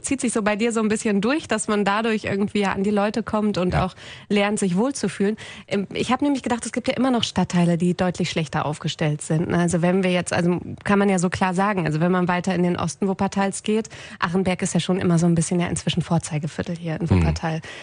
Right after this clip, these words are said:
Speaker 1: Wird ja auch anderen Städten immer wieder gezeigt. Aber was ist zum Beispiel mit Oberbarm? Da gibt's immer wieder Leute, die sagen, "Wir fühlen uns hier unwohl, aber wir kommen hier nicht weg."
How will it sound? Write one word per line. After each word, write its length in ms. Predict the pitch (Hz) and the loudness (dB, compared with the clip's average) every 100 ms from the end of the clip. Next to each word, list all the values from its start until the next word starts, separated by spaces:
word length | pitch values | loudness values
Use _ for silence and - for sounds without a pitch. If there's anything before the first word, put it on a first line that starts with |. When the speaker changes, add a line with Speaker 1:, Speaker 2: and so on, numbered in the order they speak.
| - | -4
Speaker 1:
Wird 120 | 175 | -2
ja 100 | 165 | 0
auch 60 | 165 | 0
anderen 280 | - 196 196 | 2 2 2
Städten 320 | - 185 190 | 0 0 0
immer 180 | 175 175 | 0 2
wieder 160 | 175 | 0
gezeigt. 320 | 180 180 190 190 | 0 -2 -2 0
Aber 120 | 240 | 0
was 140 | 269 | 0
ist 140 | 277 - | -2 -2
zum 80 | |
Beispiel 240 | 226 208 202 | 0 0 0
mit 160 | 202 | 0
Oberbarm? 480 | - 214 196 180 170 | 0 0 0 0 0
Da 60 | 175 | 0
gibt's 200 | 202 - | -2 -2
immer 220 | 262 247 | 0 0
wieder 160 | 247 226 | 0 2
Leute, 300 | 185 175 175 | 2 0 0
die 80 | |
sagen, 240 | 175 185 180 | 2 2 2
"Wir 100 | 175 | 0
fühlen 320 | - 220 202 | 2 0 0
uns 160 | 185 - | -2 -2
hier 160 | 175 | -4
unwohl, 500 | - 190 180 160 160 | 0 2 2 2 2
aber 200 | 156 160 | 0 0
wir 80 | 165 | 0
kommen 200 | - 180 | 0 0
hier 120 | 175 | 2
nicht 140 | 165 | 0
weg." 120 | 156 | -2